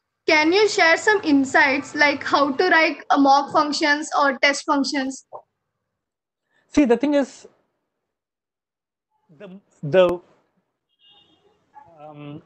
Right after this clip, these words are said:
Speaker 2: oftentimes, when you, uh, when you don't have side effects, you reduce the need for mock functions. If you have built-in mock functions,
Speaker 1: Yes.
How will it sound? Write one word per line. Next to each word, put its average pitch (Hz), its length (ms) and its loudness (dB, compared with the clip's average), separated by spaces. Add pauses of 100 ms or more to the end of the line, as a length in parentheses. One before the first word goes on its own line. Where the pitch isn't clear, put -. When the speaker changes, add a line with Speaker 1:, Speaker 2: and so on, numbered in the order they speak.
Speaker 2:
oftentimes, 185 800 0 (1200)
when 196 280 -20
you, 226 540 -2 (1120)
uh, 165 80 -4
when 180 180 -2
you 202 500 0 (760)
don't 262 240 2
have 226 240 0
side 220 340 0
effects, - 460 -6 (1120)
you 208 240 -16
reduce 185 460 -2
the 233 80 2
need 208 380 2
for 208 140 4
mock 165 280 0
functions. - 520 -10 (880)
If - 160 -20
you 226 100 -12
have 214 260 -8
built-in 247 300 2
mock 220 200 4
functions, 190 400 -4 (960)
Speaker 1:
Yes. 277 420 2